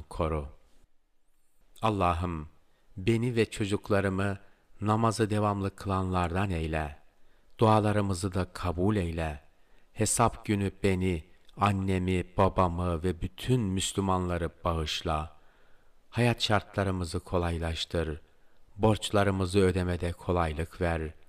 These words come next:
Hastalarımıza şifa ver. Uzakta olanlara selamet ver. Gönüllerimize ferahlık ver. Kalplerdeki kin ve nefreti gider. Düşmanlarımıza karşı yardımcımız ol Allah'ım.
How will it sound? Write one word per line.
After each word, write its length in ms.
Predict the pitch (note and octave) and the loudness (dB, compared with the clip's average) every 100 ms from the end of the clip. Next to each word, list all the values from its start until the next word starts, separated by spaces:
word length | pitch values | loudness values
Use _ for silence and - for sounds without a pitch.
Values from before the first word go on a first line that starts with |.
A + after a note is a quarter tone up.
| - _ - | -20 _ -14
Hastalarımıza 1000 | - B2 - - G#2 G#2 G2 F#2 E2 E2+ | 0 0 0 0 2 2 0 -2 -2 -4
şifa 600 | - - E2 F#2 F2 F2 | -2 -4 -4 -2 0 0
ver. 320 | F2 E2 D2 - - - - - - - - | -2 -4 -6 -14 -20 -20 -20 -20 -20 -20 -8
Uzakta 520 | A2+ A#2+ A2 - A2+ | -2 0 0 0 4
olanlara 580 | G#2 G#2 G2+ G2 F#2 F2 | 4 4 2 0 0 -2
selamet 800 | - G2 F2+ F2 D#2 E2 - - | -2 -2 0 0 -2 -6 -6 -2
ver. 300 | F2 D#2+ D2 - - - - - - - | -2 -2 -8 -16 -20 -20 -20 -20 -20 0
Gönüllerimize 800 | A#2 B2 A#2 A2+ A2 G#2+ F#2+ F#2+ | 2 4 2 2 2 0 0 -2
ferahlık 760 | - G2 F#2 E2 D#2 F2 - | -2 -2 0 0 -2 -4 -2
ver. 180 | F#2+ E2+ D2+ - - - - - - | -2 0 -2 -12 -20 -20 -20 -20 -2
Kalplerdeki 920 | A2+ G2 - G2+ F#2+ F#2+ F2+ F#2+ - | 2 2 2 0 2 0 0 -4 -6
kin 380 | - B2 A2 F#2 | -4 -2 -2 -2
ve 120 | F#2 | -2
nefreti 560 | F2+ - F#2+ E2+ F#2+ E2 | -2 -4 -4 -2 -2 -2
gider. 380 | F2+ F2+ F2 E2 D#2+ - - - - _ - - - | -2 0 -2 -4 -10 -18 -20 -20 -20 _ -20 -20 -6
Düşmanlarımıza 880 | G#2+ - A2+ A2 G#2+ G#2 G2+ F2+ G2+ | -4 -2 2 2 2 0 0 0 0
karşı 420 | - G2 F2+ - | 2 2 2 0
yardımcımız 760 | F2+ F2+ F2 F2+ E2+ E2+ G#2+ A2 | 2 2 2 -2 -2 -2 0 2
ol 220 | F2 D#2 | 2 2
Allah'ım. 840 | D2+ D#2+ D#2 D#2 - D#2 D2 D2 | -2 -2 -4 -6 -6 -8 -8 -12